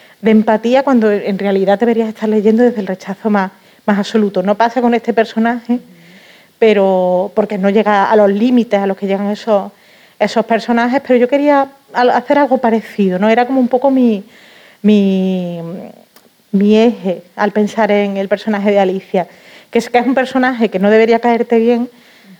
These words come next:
pero en algún momento a lo mejor no te cae bien, pero te da un poquito de pena, ¿no? Y, pero bueno, en otros momentos no te parece muy bien que, todo lo que le pasa.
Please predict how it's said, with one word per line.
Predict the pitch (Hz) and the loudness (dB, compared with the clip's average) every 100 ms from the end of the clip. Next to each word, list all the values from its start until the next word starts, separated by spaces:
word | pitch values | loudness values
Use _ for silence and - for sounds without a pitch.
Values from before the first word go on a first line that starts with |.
| 165 170 | -20 -2
pero | 233 | 0
en | 220 | 2
algún | 214 240 | 2 0
momento | 302 311 302 277 320 359 _ _ _ - | -2 -2 -2 0 0 -2 _ _ _ -2
a | |
lo | 220 | 0
mejor | 220 262 | 0 -2
no | 294 | 0
te | 302 | 0
cae | 226 | 2
bien, | 202 190 | 0 -2
pero | 180 | -2
te | 190 | -2
da | |
un | 196 | 0
poquito | 247 247 285 | -2 0 2
de | 247 | 2
pena, | - 185 156 - - _ _ _ _ | 2 -2 -2 -10 -20 _ _ _ _
¿no? | 180 185 | -12 -10
Y, | 226 190 180 175 165 _ _ _ _ _ | -8 -6 -6 -8 -12 _ _ _ _ _
pero | 202 202 | 0 2
bueno, | 202 202 | 2 2
en | 202 | 0
otros | 202 240 | 0 2
momentos | 254 240 240 | 2 4 2
no | 233 202 | 2 0
te | 190 | -2
parece | 180 180 220 | -4 0 0
muy | 208 | 0
bien | 190 | -2
que, | - 190 185 - - - _ | -2 -4 -6 -12 -20 -20 _
todo | 208 269 | -2 0
lo | 233 | 2
que | 208 | 0
le | 196 | -2
pasa. | 185 185 - 190 | -2 -2 -4 -8